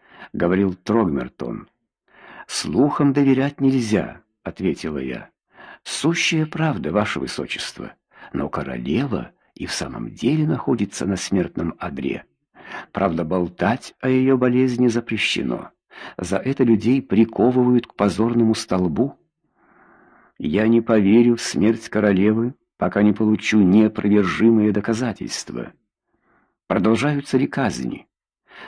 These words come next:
"Да, костры по-прежнему горят. Кажется, королева полагает,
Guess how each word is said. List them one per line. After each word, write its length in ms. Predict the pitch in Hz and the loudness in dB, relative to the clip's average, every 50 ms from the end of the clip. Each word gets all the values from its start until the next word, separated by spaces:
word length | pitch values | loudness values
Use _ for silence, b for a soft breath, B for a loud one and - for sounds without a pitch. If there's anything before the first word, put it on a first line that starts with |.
| B - | B -14
"Да, 400 | - - - - - - - - _ _ _ _ _ _ _ _ _ | -4 -2 -2 -2 -2 -4 -8 -14 _ _ _ _ _ _ _ _ _
костры 640 | - 82 87 - - - - - - 131 139 117 - _ _ _ - - _ | -8 -8 -6 -6 -8 -8 -4 -2 -2 -2 -2 -4 -8 _ _ _ -20 -8 _
по-прежнему 680 | - 95 - - 80 80 90 87 - - 65 64 62 62 | -4 -4 -4 -2 -2 -2 -2 -2 -4 -6 -6 -8 -8 -8
горят. 360 | 58 58 60 58 - - - _ _ _ _ _ _ B B B B B B B | -8 -8 -10 -10 -10 -12 -16 _ _ _ _ _ _ B B B B B B B
Кажется, 460 | - - 80 87 92 87 - - 87 87 | -6 -4 -4 -4 -4 -6 -6 -4 -2 -2
королева 420 | 95 90 92 90 95 98 92 92 | 0 0 2 2 2 2 2 0
полагает, 720 | - 90 87 90 87 90 117 120 101 - - - _ | 0 0 0 0 0 0 -2 -4 -6 -8 -12 -16 _